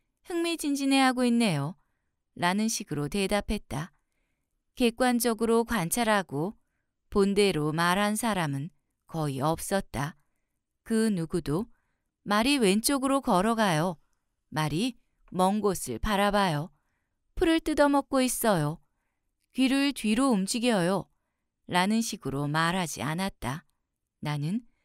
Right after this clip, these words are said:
관찰과 해석의 차이를 설명한 다음 "여러분은 객관적으로 관찰을 했나요? 아니면 해석을 했나요?"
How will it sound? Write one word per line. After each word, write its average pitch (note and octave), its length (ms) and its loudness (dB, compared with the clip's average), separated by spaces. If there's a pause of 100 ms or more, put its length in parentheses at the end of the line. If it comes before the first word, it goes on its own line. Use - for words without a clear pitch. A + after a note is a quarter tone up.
(320)
관찰과 B3+ 680 2
해석의 C#4+ 500 0
차이를 A3 500 0
설명한 A3+ 520 0
다음 D3 340 -2 (800)
"여러분은 G3+ 760 2 (480)
객관적으로 G#3 880 0
관찰을 G#3+ 540 -2
했나요? E3+ 580 -2 (500)
아니면 E3 540 -4 (560)
해석을 D#4+ 400 0
했나요?" F3 580 -2